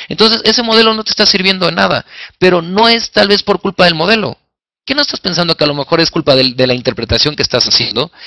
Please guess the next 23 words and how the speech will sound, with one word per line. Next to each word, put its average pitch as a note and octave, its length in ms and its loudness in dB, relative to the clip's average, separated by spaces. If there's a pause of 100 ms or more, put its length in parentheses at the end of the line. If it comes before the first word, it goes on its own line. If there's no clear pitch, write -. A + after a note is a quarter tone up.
(160)
Y D#3+ 100 2
estás G#3+ 260 0
queriendo F#3+ 340 0
llevar D#3 320 4
exactamente F#3 840 0
igual D3+ 440 2 (320)
que D3 300 4
lo D3 180 6
que D3+ 180 0
dice G3+ 300 -2
el F#3 100 2
libro E3+ 460 0 (340)
contra D3+ 400 4
lo C#3 220 2
que, C3+ 160 -2
e A#2+ 640 2
intentarlo E3 520 4
planchar D#3 460 2
exactamente, F3 800 0 (180)
este, C3 300 0
en C3+ 80 -2
tu - 80 -4
organización. B2 720 -2